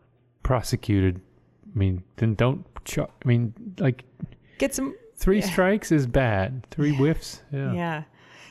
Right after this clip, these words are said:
Speaker 2: Yeah. And I mean, at least the first two were together. Then they get a third totally unrelated guy and he gets off too. Um,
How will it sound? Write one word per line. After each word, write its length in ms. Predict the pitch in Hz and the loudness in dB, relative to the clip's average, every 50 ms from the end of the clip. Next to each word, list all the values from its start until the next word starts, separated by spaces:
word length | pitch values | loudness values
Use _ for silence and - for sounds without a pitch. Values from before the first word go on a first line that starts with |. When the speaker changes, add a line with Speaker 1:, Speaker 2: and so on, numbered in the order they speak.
| - _ | -8 _
Speaker 2:
Yeah. 240 | 240 302 330 262 156 | 2 2 2 2 2
And 80 | 180 190 | 2 2
I 60 | 202 | 4
mean, 140 | 208 202 196 | 4 4 2
at 100 | 190 175 | 2 2
least 220 | 185 240 294 - | 0 0 0 -2
the 60 | - | -4
first 360 | - - - - 294 277 - | -4 0 0 0 0 0 0
two 100 | - 196 | -2 0
were 120 | 170 170 165 | 0 0 0
together. 300 | 160 160 196 220 214 185 | 0 2 2 4 4 4
Then 180 | 170 180 196 208 | 2 4 4 4
they 80 | 208 | 4
get 160 | 196 190 196 185 | 4 2 2 2
a 60 | 165 | 0
third 460 | - - 190 196 214 247 233 196 - _ _ _ _ | 0 0 2 4 4 4 2 0 -8 _ _ _ _
totally 340 | - 226 202 175 190 196 190 | -2 0 2 2 2 2 2
unrelated 680 | 190 185 180 175 175 180 190 196 190 180 165 165 170 - | 2 2 0 0 0 0 0 0 -2 -4 -4 -8 -12 -6
guy 180 | - 165 156 156 | -4 -4 -2 -2
and 140 | 151 156 151 | -2 -2 -4
he 100 | 165 175 | -4 -4
gets 220 | 165 165 160 - | -6 -6 -6 -6
off 220 | 151 156 156 - | -8 -8 -8 -8
too. 260 | - - 156 156 - - - _ - - - - - - - - _ _ _ | -6 -4 -4 -4 -4 -8 -12 _ -20 -20 -20 -20 -20 -20 -20 -20 _ _ _
Um, 580 | - 165 156 151 151 156 151 151 147 151 160 | -2 -2 0 0 0 -2 -4 -4 -4 -6 -6